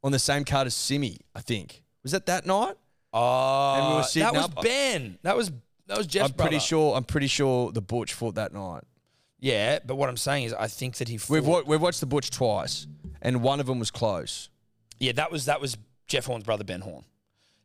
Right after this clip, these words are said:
Speaker 1: So I'm
Speaker 2: Then
Speaker 1: getting confused.
Speaker 2: You're getting confused. The Tasmanian was when he was under the Gallen Krastevsky card, and we had him round one, and he, he got him round one. He fucked him up. The
Speaker 1: Okay.
Speaker 2: Butch is a butcher.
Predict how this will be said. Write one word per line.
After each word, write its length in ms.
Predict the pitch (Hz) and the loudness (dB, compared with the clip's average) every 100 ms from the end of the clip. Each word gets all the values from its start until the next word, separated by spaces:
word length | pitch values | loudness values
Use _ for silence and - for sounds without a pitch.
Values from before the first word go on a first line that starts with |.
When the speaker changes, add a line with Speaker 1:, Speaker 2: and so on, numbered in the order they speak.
| _ | _
Speaker 1:
So 60 | 135 | 0
I'm 140 | 127 | 0
Speaker 2:
Then 60 | 123 | 2
Speaker 1:
getting 180 | 131 123 | 0 0
confused. 260 | 107 - 110 | -4 -2 0
Speaker 2:
You're 100 | 156 | 2
getting 160 | 165 | 0
confused. 440 | 135 113 131 101 98 | -4 -4 -2 -2 -4
The 60 | |
Tasmanian 840 | 110 143 120 131 175 143 98 120 - | -2 -2 0 -2 -2 -4 -6 -8 -4
was 220 | 117 107 | -2 0
when 280 | 117 117 120 | 0 -2 -4
he 100 | 113 | -6
was 100 | 113 | -4
under 200 | 117 113 | -4 -4
the 80 | 107 | -6
Gallen 340 | 117 117 117 | -4 -4 -6
Krastevsky 560 | 107 104 127 127 120 113 | -8 -6 -4 -4 -6 -8
card, 340 | 104 92 107 - | -6 -6 -8 -6
and 180 | 110 113 | -8 -4
we 100 | 110 | -4
had 100 | 107 | -4
him 120 | 107 | -6
round 200 | 104 107 | -8 -6
one, 260 | 113 104 98 | -6 -6 -10
and 160 | 98 | -10
he, 140 | 95 92 | -10 -14
he 100 | 98 | -16
got 160 | 101 104 | -10 -10
him 100 | 95 | -10
round 160 | 90 90 | -12 -14
one. 140 | 87 | -16
He 60 | 76 | -16
fucked 320 | - 95 - | -14 -14 -16
him 100 | 82 | -20
up. 160 | 71 _ _ _ _ _ _ _ _ _ _ - | -20 _ _ _ _ _ _ _ _ _ _ -12
The 80 | |
Speaker 1:
Okay. 80 | 117 | 2
Speaker 2:
Butch 260 | 180 202 - | 2 2 -2
is 260 | 160 160 135 | 0 0 0
a 160 | 117 127 | -2 -2
butcher. 400 | 104 110 - | -6 -4 -6